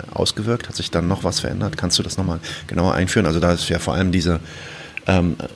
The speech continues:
ich glaube, das ist ja dann auch die Zeit, ähm, siebziger bis neunziger Jahre ist diese Phase, die du hier benennst, äh, die Zeit, in der zum Beispiel diese One-Child-Policy, also die Ein-Kind, ähm, Regel,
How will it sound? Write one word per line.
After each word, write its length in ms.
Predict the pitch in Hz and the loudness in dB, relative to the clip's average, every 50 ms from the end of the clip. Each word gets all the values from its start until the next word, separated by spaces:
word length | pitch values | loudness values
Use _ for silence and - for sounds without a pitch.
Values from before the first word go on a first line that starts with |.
| - | -12
ich 100 | - - | -10 0
glaube, 180 | - 101 92 95 | 2 2 4 4
das 120 | 98 87 | 2 2
ist 140 | 98 92 - | 2 2 4
ja 120 | 104 82 - | 4 2 2
dann 140 | - 92 | 2 0
auch 120 | 90 - - | 0 0 -2
die 120 | - 78 | -4 -2
Zeit, 600 | - - - 92 92 101 104 104 - - - - - | 0 2 4 6 6 6 6 4 2 -4 -4 -4 -6
ähm, 260 | 90 87 85 85 82 | -4 -2 -2 -2 -2
siebziger 500 | 78 82 90 87 - - 98 90 90 87 | -2 -2 -4 -4 -2 -2 0 2 2 2
bis 200 | 87 90 - - | 2 0 0 0
neunziger 420 | - 82 82 95 - - 82 85 82 | 2 2 2 2 2 2 2 2 2
Jahre 280 | 82 85 98 117 113 | 2 2 2 2 2
ist 160 | 95 85 - | 2 2 0
diese 160 | - 101 98 98 | 0 0 0 0
Phase, 340 | - - 104 104 104 107 | 0 2 2 2 2 2
die 80 | 101 104 | 2 2
du 100 | 104 107 | 2 4
hier 140 | 107 107 101 | 4 4 2
benennst, 400 | 98 95 101 98 98 - - - - - - - - - - - - | 2 4 2 2 2 0 -4 -10 -12 -14 -14 -12 -12 -14 -14 -12 -6
äh, 80 | - 82 | -2 0
die 100 | 82 - | 0 2
Zeit, 200 | - - 92 87 | 2 2 2 4
in 60 | 90 | 4
der 140 | 87 87 82 | 4 2 2
zum 120 | - 90 | 2 2
Beispiel 260 | 85 85 82 - - 82 | 2 2 2 0 -2 -2
diese 240 | 87 82 76 82 78 | -2 0 0 -2 0
One-Child-Policy, 920 | 82 87 85 - - 82 87 87 - - - - 62 82 - - - - | 0 2 2 2 4 4 2 2 0 -2 -4 -4 -2 -2 -2 -4 -4 -6
also 180 | - - - 58 | -8 -8 -10 -10
die 220 | - - - - | -10 -10 -12 -8
Ein-Kind, 580 | - 82 82 - - - 85 82 80 - - - - | -6 -6 -6 -4 -4 -2 -2 -2 -2 -6 -10 -10 -10
ähm, 300 | - - 80 82 85 87 87 - - - - - - | -12 -10 -10 -10 -12 -12 -14 -16 -20 -20 -16 -6 -2
Regel, 320 | 87 85 78 80 80 78 | -2 -2 -2 -2 -6 -6